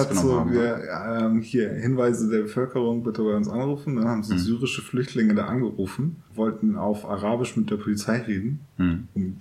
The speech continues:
Speaker 2: um denen zu sagen, „Ey, wir haben diesen Typen gefunden. Wir
Speaker 1: Und
Speaker 2: haben ihn
Speaker 1: gefangen.
Speaker 2: gefesselt
Speaker 1: Ja.
Speaker 2: <laughs> auf unserem Wohnzimmer-Couch. Könnt ihr ihn bitte abholen?“ Aber die Polizei das nicht verstanden hat.
Speaker 1: Ah.
Speaker 2: Die Flüchtlinge dann mit diesem Typen zur Polizei hingefahren <laughs> sind.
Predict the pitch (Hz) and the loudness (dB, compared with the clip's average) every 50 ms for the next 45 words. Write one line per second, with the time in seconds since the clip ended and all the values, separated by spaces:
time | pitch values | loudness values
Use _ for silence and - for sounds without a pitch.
0 | - - 110 107 104 104 107 104 104 - 107 104 104 104 101 - 98 101 98 98 | -6 0 4 4 6 6 6 4 4 2 0 2 2 2 2 2 0 0 0 0
1 | 101 98 104 123 127 131 117 120 117 117 107 - - 143 - 110 107 104 104 - | -2 -2 0 0 0 0 0 0 0 0 -2 0 -4 -4 0 0 0 0 0 0
2 | - 135 131 107 104 95 101 147 156 - - - _ - 101 107 104 - 127 127 | 0 0 0 0 0 0 0 -2 -2 -6 -10 -12 _ -4 -2 0 2 2 4 2
3 | 123 123 117 131 123 - 135 135 - 80 - 110 104 104 104 - - 87 85 - | 2 2 2 0 2 4 4 4 4 2 2 4 4 4 2 2 0 -2 -2 -2
4 | - - - 117 104 123 120 - - 127 135 123 117 113 120 110 - 127 131 127 | -4 -6 -6 0 0 0 0 2 0 2 2 4 4 2 0 -2 0 0 0 0
5 | 127 - - - - - 131 - 113 107 - - 110 110 107 139 - - - - | 0 -2 -6 -6 -6 -8 -6 -4 -4 -4 -2 -2 0 0 0 -2 -4 -4 -6 -8
6 | - - - _ - - - - - 127 139 147 131 120 123 139 - - 117 113 | -8 -12 -18 _ -18 -18 -6 -2 0 0 2 2 2 2 2 0 -2 -2 -2 -4
7 | - - - 98 92 92 98 104 107 107 - 117 110 - - 120 113 - 127 127 | -4 -2 -2 -2 -2 0 0 0 0 0 0 -2 -4 -2 -2 -2 0 2 2 2
8 | 120 - 135 123 - - 120 - - 117 107 107 104 90 90 85 87 - - - | 4 2 0 0 0 -2 -2 0 0 2 2 2 2 0 -4 -4 -6 -6 -8 -10
9 | - _ - 101 95 90 87 90 - - _ 117 110 110 - 135 139 139 143 131 | -14 _ -2 0 0 0 0 -4 -8 -4 _ -2 -2 2 2 2 2 2 2 0
10 | 127 127 127 120 117 123 139 135 127 127 135 - 139 123 120 123 120 - - 127 | 2 2 2 2 2 2 4 2 2 0 0 -2 -4 -2 -2 -2 -2 -2 -4 -2
11 | 110 117 113 110 - 127 117 - - 117 113 113 - - 123 113 113 131 143 143 | -2 -2 -4 -2 -4 -4 -4 -2 -4 -4 -4 -4 -2 0 0 2 4 4 4 4
12 | 135 - - - - 82 - - - - - - - 240 220 220 - 240 202 - | 4 2 -2 -4 -4 -4 -4 -4 -8 -12 -18 -2 -2 0 0 2 0 0 0 0
13 | - - - | -4 -8 -10